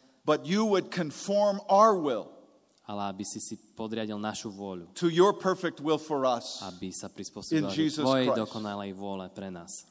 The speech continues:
Speaker 1: In his
Speaker 2: Ježišovi
Speaker 1: name we
Speaker 2: Kristovi.
Speaker 1: pray.
Speaker 2: V mene Ježiša sa
Speaker 1: Amen.
Speaker 2: modlíme. Amen.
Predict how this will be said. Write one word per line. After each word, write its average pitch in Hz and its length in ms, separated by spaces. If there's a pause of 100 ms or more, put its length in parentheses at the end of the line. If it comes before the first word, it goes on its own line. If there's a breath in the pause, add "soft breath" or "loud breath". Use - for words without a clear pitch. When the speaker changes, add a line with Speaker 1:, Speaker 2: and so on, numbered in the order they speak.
Speaker 1:
In 147 160
his 147 160
Speaker 2:
Ježišovi 139 80
Speaker 1:
name 147 160
we 143 120
Speaker 2:
Kristovi. - 120
Speaker 1:
pray. 117 160 (600)
Speaker 2:
V 98 80
mene 95 240 (320)
Ježiša 92 360 (320)
sa 131 120
Speaker 1:
Amen. 117 280
Speaker 2:
modlíme. 82 100 (220)
Amen. 87 260